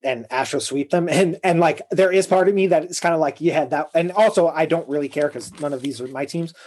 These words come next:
but just as someone who is, like, a rooter for the underdog, I'd, I'd like to see Atlanta versus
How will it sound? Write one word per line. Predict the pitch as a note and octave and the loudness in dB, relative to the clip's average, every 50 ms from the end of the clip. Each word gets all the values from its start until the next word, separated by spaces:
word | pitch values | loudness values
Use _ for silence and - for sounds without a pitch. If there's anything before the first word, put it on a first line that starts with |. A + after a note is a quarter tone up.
| - _ _ | -20 _ _
but | E3 D#3+ | -2 0
just | E3 F#3 F#3+ F#3 - - - | 2 0 0 0 -2 -4 0
as | D#3 D#3 D3+ - | 0 0 0 2
someone | - F3 D#3+ D#3+ D3+ D3 C#3+ | 0 0 0 0 -2 -2 -4
who | C3+ C#3 C#3 C#3 C3+ A#2+ A#2+ - _ _ _ _ | -4 -4 -4 -4 -4 -6 -8 -12 _ _ _ _
is, | C#3+ A#2+ A#2 | -8 -6 -6
like, | B2 - - | -6 -6 -6
a | B2+ | -8
rooter | A2+ A#2 C3 C#3+ D3 D3 C#3 C3+ C3 C3 - - | -6 -4 -2 0 2 2 2 2 0 -2 -2 -2
for | C#3+ C3 | -4 -2
the | A#2 C3 - | -2 -4 -4
underdog, | C3+ C#3 C#3 D#3+ D#3+ D#3 E3+ F3 F3 F3+ F3+ F3 - - _ _ _ _ _ | -4 -2 0 2 2 4 4 4 4 2 -2 -4 -10 -20 _ _ _ _ _
I'd, | D#3 D#3 D3+ D3 - _ _ _ _ _ _ _ | 0 0 0 0 -4 _ _ _ _ _ _ _
I'd | - C#3+ D3 C3 A2+ | -2 -2 -2 -2 -2
like | B2+ C#3 F3+ G3+ A3 G#3+ A3 - | 0 2 2 4 2 2 0 -2
to | - D#3 C3+ | -4 -2 -2
see | - - - D#3 D3 C#3+ C3+ C3 B2 A#2 A2 _ _ _ _ _ _ _ _ _ _ _ | -2 -2 -2 -2 -4 -4 -4 -6 -8 -10 -12 _ _ _ _ _ _ _ _ _ _ _
Atlanta | B2+ C3 B2+ B2 C#3 C#3+ E3 E3 D#3+ D3+ C3+ | -4 -4 0 0 2 2 2 2 2 2 0
versus | A#2+ A2+ C3+ C#3 B2+ - - C3 A#2+ A#2+ A2 G#2 G#2+ - - - - | 0 0 0 0 0 -2 -2 -4 -4 -4 -6 -8 -8 -8 -8 -8 -10